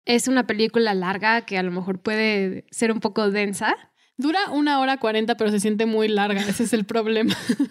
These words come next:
Speaker 1: Así es, pero lo bueno es que es accesible a muchas personas.
Speaker 2: Vale la pena porque es una película que su producción y la concepción de la idea es muy diferente al resto de las películas, porque esta película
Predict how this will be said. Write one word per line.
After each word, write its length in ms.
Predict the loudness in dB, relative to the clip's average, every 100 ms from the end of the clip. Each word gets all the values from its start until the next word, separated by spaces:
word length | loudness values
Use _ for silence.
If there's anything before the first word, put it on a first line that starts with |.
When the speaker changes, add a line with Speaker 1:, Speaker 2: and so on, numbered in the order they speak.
| -2 -2 -8 -20 -12 -6 -4 -4 -6 -2
Speaker 1:
Así 280 | -2 2 0
es, 120 | 0
pero 300 | -2 0 0
lo 160 | 0 0
bueno 160 | 0
es 80 | -2
que 100 | -2
es 80 | 0
accesible 540 | -2 -4 -6 -2 0
a 60 | 0
muchas 280 | 0 -6 -4
personas. 500 | -4 -4 -2 -2 -2
Speaker 2:
Vale 240 | -2 0 2 0
la 200 | -2 -2
pena 540 | 0 2 2 0 -2 -6 -6
porque 600 | -2 0 -2 0 0 0
es 200 | 0 -2
una 520 | 0 0 0 -4 -14 -2
película 1040 | 0 0 0 0 2 2 2 2 0 -2 -12 _ _ _ _ _ -8
que 160 | -4 -2
su 180 | -2
producción 960 | -2 0 0 0 -2 0 2 2 2 2
y 80 | 0
la 160 | 0
concepción 540 | 0 0 0 0 0 2
de 100 | 2
la 80 |
idea 280 | 0 0 0
es 260 | 0 0 0
muy 240 | 0 2
diferente 480 | 0 -2 -2 0 0
al 120 | -2
resto 180 | -2 -2
de 60 | -2
las 120 | -4
películas, 520 | -4 -6 -4 -8 -8
porque 340 | -6 -2 0 0
esta 300 | -2 0 0
película 640 | 0 0 0 2 2 0